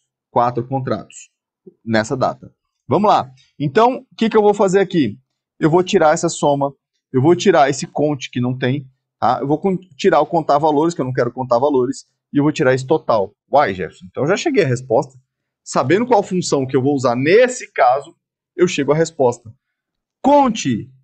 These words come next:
nesse intervalo, vamos voltar lá pra ver se o intervalo tá certo. Ó, de E três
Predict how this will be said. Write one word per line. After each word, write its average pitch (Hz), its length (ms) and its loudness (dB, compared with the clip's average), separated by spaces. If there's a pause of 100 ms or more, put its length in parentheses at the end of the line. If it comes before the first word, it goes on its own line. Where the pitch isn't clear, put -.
(300)
nesse 220 400 0
intervalo, 190 520 2
vamos 143 160 -4
voltar 156 260 0
lá 143 140 4
pra 143 100 -4
ver 135 140 -4
se 135 80 -14
o - 20 -16
intervalo 131 380 0
tá 170 100 -4
certo. 165 320 -6 (140)
Ó, 107 180 -2
de 123 260 -2
E 101 240 0 (480)
três 123 480 -2